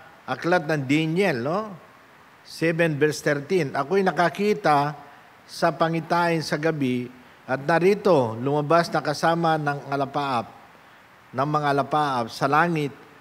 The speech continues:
ang gaya ng anak ng tao." So, makita natin yan sa Old Testament, Daniel chapter seven, verse thirteen. Inulaan din ito mismo ng Panginoon Kristo. Siya mismo ng Panginoon, nagkatawan tao siya, nasa lupa na.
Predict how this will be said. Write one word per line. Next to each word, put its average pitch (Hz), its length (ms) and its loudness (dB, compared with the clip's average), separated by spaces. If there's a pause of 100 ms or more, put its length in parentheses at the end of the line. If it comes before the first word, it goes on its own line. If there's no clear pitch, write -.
(140)
ang 120 160 -8
gaya 156 400 4
ng 143 200 0 (120)
anak 139 200 -2 (760)
ng 110 240 -4
tao." 123 400 2
So, 151 160 -2
makita 165 320 0
natin 170 400 0
yan 151 80 -2
sa - 160 -4
Old 139 80 -4
Testament, 160 640 -2
Daniel 147 400 -2
chapter 139 400 -4
seven, 139 560 -4
verse 123 320 -4
thirteen. 117 720 -6 (720)
Inulaan 185 400 6
din 202 240 4
ito 196 240 0
mismo 165 480 -2
ng 156 160 -2
Panginoon 160 400 -4
Kristo. 160 480 -2
Siya 151 160 -2
mismo 170 320 -6
ng 185 160 -4
Panginoon, 202 320 -2
nagkatawan 165 560 -4
tao 185 240 -2
siya, 160 160 -4
nasa 156 240 -4
lupa 170 400 -4
na. 139 160 -6